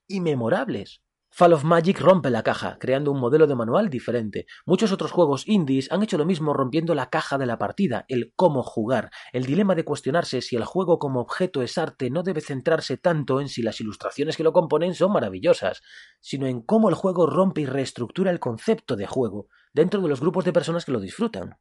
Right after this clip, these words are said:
Del mismo modo que una nueva arquitectura que redefine los espacios útiles en el interior de una casa afecta a la gente que la habita y, por extensión, a la sociedad a la que da forma.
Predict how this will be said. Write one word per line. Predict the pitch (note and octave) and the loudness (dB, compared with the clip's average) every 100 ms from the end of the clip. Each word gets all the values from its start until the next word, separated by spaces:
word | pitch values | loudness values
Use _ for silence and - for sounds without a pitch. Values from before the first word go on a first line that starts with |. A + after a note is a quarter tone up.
| _ | _
Del | C#3 C3+ | 0 2
mismo | D3+ F3 | 4 6
modo | F3+ E3 | 8 8
que | C#3+ | 6
una | D3+ | 4
nueva | D3 E3 | 6 6
arquitectura | D#3 D#3 - - F#3+ E3 | 4 -2 -2 0 4 2
que | F3 | 0
redefine | A#2+ A#2 A#2+ D#3+ E3 | -4 -6 -4 -2 -2
los | C#3+ | -2
espacios | B2+ E3+ D#3 C#3 - | -2 -2 -2 -2 -2
útiles | F#3 C#3+ B2 A#2+ | -2 -2 -4 -4
en | A#2 | -6
el | A2+ | -6
interior | A2 G2+ A2+ D3 | -6 -4 -2 -2
de | C3 | -2
una | C#3+ C#3+ | -4 0
casa | F3 - C#3 - | 0 0 -4 -4
afecta | - - G3 - | -6 -4 -6 -4
a | B2 | -6
la | |
gente | G#2+ F3+ D#3+ | -4 -6 -4
que | - | -4
la | A2+ | -4
habita | F#2+ - B2 A2+ | -4 -6 -6 -6
y, | - F3+ | -4 0
por | D#3 | 0
extensión, | D3 - G#2+ - E3+ D3 - | -2 -6 -6 -2 -2 -2 -6
a | |
la | B2 | -6
sociedad | A2 C3 - A#2 E3 | -6 -10 -8 -8 -6
a | C#3+ | -8
la | B2 | -6
que | A#2 | -8
da | D#3 | -6
forma. | - D3+ F#2+ - | -6 -6 -6 -12